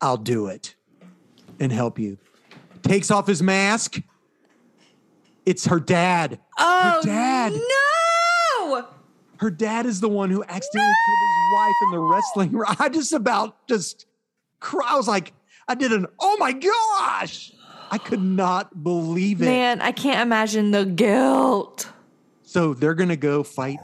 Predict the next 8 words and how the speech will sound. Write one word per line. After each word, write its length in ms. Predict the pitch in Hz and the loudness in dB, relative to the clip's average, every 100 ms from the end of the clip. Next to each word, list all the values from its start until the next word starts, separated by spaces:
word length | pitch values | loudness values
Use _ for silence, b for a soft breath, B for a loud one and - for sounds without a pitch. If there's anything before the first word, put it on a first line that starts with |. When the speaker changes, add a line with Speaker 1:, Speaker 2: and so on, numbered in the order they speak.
| - | -8
Speaker 1:
in 520 | 139 139 123 123 123 - | -6 -4 -4 -6 -10 -8
some 400 | 135 131 120 104 | -6 -4 -6 -2
demonic, 720 | 147 139 135 143 143 - - _ _ _ _ _ | -2 0 0 0 -4 -8 -20 _ _ _ _ _
uh, 300 | - 131 120 123 | -4 -2 -2 -4
big-time 580 | 139 123 139 151 143 | -4 -4 -2 -2 0
wrestling 360 | 139 135 147 131 | 0 0 -2 -2
match 440 | 120 113 113 - - - | -2 -4 -6 -12 -16 -2
to 400 | 139 127 120 | 2 2 2